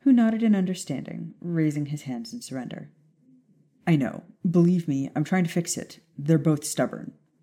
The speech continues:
Remus spent the day catching up with Harry, who was very excited to tell him about their Quidditch season thus far, his suspicions of Draco Malfoy being a Death Eater, which Remus already knew about, thanks to Hermione's letter, and an advanced potions textbook he found to be quite useful.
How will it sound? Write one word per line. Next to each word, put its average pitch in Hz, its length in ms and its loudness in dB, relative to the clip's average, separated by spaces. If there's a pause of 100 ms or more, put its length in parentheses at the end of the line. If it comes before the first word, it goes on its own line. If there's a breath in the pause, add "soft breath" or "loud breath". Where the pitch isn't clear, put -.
(1040 soft breath)
Remus 233 320 4
spent - 280 -6
the 185 80 -6
day 165 180 -2
catching - 380 -8
up - 120 -8
with 165 100 -14
Harry, 156 540 -6
who 208 100 -2
was 190 120 -2
very 254 260 -2
excited 135 440 -6
to 165 80 -12
tell 147 260 -8
him 147 80 -4
about - 220 -8
their - 100 -12
Quidditch - 540 -10
season 147 420 -10
thus 160 220 -8
far, 156 400 -6 (420 loud breath)
his 240 140 -2
suspicions 151 560 -6
of 135 80 -12
Draco - 320 -10
Malfoy 98 440 -6
being 80 200 -8
a - 20 -6
Death 214 240 0
Eater, 220 260 -6 (300 loud breath)
which - 340 -8
Remus 220 320 2
already 160 360 -2
knew 135 160 -4
about, 202 400 -8
thanks - 220 -12
to 143 80 -10
Hermione's 135 500 -8
letter, - 280 -8 (480 soft breath)
and 214 300 4
an 190 100 0
advanced 180 520 -2
potions 175 420 -4
textbook - 480 -10
he 190 120 -6
found 185 340 -6
to - 100 -20
be 190 140 -6
quite - 280 -12
useful. 214 500 -8